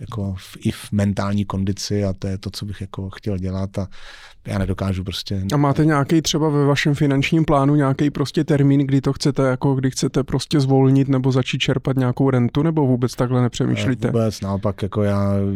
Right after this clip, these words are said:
Speaker 1: vždycky, eh, když jako jsem někde prostě v nějaký nový prostředí, tak přemýšlím prostě, kde bych co jak dělal, takže já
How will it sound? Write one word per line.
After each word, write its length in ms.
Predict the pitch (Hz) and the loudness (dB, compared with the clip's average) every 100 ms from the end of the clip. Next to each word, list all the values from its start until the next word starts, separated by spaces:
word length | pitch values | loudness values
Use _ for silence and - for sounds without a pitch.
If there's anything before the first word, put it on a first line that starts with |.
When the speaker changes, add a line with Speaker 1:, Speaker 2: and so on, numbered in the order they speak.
| 98 | -2
Speaker 1:
vždycky, 580 | 95 95 - 107 101 101 | -4 -6 -6 -2 0 0
eh, 40 | 104 101 98 95 98 98 98 101 101 107 | -4 -6 -6 -6 -4 -4 -4 -6 -8 -8
když 360 | 107 98 - 104 | -4 -4 -4 -6
jako 340 | 95 107 98 - - - - - - 131 127 - 131 131 160 139 147 | -4 -2 -2 -4 -16 -16 -16 -16 -14 -14 -16 -16 -16 -16 -18 -20 -16
jsem 460 | 123 - 110 107 101 - | -12 -4 0 0 -2 -6
někde 340 | 135 113 101 101 | -6 -2 0 0
prostě 300 | 101 - 98 | -2 -2 -2
v 40 | |
nějaký 240 | 101 95 | -2 0
nový 180 | 104 101 | 0 2
prostředí, 400 | 101 - - 104 | 0 -2 0 0
tak 160 | 98 - | 0 -2
přemýšlím 460 | - 101 95 - | -2 0 -2 -2
prostě, 220 | 98 - 98 | -4 -4 -2
kde 140 | 98 | -2
bych 140 | 95 | -2
co 140 | - 104 | -4 -2
jak 140 | 101 | 0
dělal, 260 | 98 95 95 | 0 0 0
takže 260 | 95 92 | -2 -2
já 160 | 98 95 | 0 -2